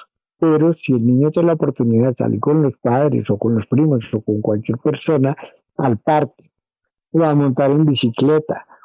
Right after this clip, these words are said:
o si tiene más recursos y puede tener una clase de cualquier tipo de actividad deportiva o cultural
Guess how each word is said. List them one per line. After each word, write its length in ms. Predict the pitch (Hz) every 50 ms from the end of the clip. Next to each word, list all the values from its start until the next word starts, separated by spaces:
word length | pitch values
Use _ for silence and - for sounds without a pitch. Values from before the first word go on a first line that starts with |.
| - _ -
o 140 | - 117
si 160 | 127 - 131 123
tiene 280 | - 131 131 131 143
más 280 | 147 160 165 165 170 160
recursos 500 | 156 156 147 - 170 170 156 - 147 131 113
y 40 | 123 113
puede 260 | 113 - 123 127 135
tener 340 | - - 147 135 131 127 127
una 260 | 139 139 147 151 135
clase 540 | - - 165 160 151 151 135 - 156 156 -
de 180 | - 143 131 120
cualquier 400 | - 123 123 113 - - 127 120
tipo 220 | - 143 139 - 156
de 60 | 147
actividad 480 | 139 - - 131 120 120 117 120 135 139
deportiva 520 | - - 117 - _ - 131 131 135 135
o 60 | 135
cultural 500 | - - 143 139 - 156 156 151 147 147